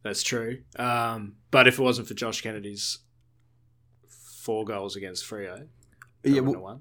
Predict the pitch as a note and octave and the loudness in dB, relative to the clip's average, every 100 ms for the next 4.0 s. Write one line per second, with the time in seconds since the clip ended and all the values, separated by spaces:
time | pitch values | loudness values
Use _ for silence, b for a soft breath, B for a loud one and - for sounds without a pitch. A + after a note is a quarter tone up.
0 | - D#3 C3+ - C3 A#2 G#2 - A2+ A2 | 2 4 4 4 4 4 2 4 2 2
1 | A2 A#2 G#2+ - - A2 G#2+ - A2+ - | 0 2 2 -2 -4 -4 -2 -2 -2 -2
2 | G#2+ A2 B2+ A2 G#2+ - G2 B2 - - | 0 0 0 -2 -2 -2 0 -2 -4 0
3 | G#2 G2 G2 G#2+ _ _ _ A2+ F2+ | 2 2 0 -8 _ _ _ -8 -8